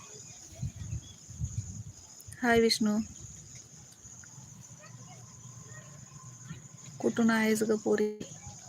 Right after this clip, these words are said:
महाराष्ट्र, सोलापूर, गावाकडची वाट. हाय ताई,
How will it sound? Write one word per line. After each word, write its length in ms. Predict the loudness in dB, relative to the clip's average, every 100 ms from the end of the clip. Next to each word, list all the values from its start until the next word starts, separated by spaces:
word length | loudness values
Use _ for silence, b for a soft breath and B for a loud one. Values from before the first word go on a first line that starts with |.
| -18 -20 -20 -20 -16 -2 4
महाराष्ट्र, 540 | 8 10 10 8 2 0 -8 -14 -16 -16 -18 -16 -2
सोलापूर, 460 | 4 8 8 6 2 0 -12 -16 B B B -18 -16 2
गावाकडची 600 | 6 6 6 2 2 4
वाट. 220 | 6 4 2 0
हाय 320 | 2 4 4 4
ताई, 280 | 4 6 4